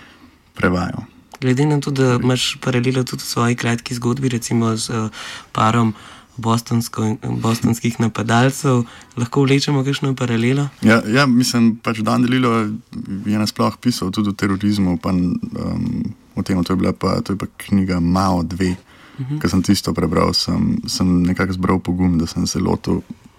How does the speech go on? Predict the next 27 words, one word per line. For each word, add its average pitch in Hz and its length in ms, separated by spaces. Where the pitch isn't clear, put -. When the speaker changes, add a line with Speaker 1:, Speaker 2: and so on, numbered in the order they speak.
Speaker 1:
pač 92 160
ene 92 160
take - 320
reči. 107 320
Um, - 400
ja, 127 200
no, 117 120
ne 104 140
vem, 120 80
pač - 320
pisatelj, - 500
ki 107 160
ti, 104 180
ki - 120
ti, - 120
ki - 160
ti - 140
doseže 98 680
preko - 400
časa, 95 480
preko, 90 680
ti 87 140
pisatelj 104 440
pisatelju 98 640
reče: 92 240
"Daj, 95 280
deli, 90 240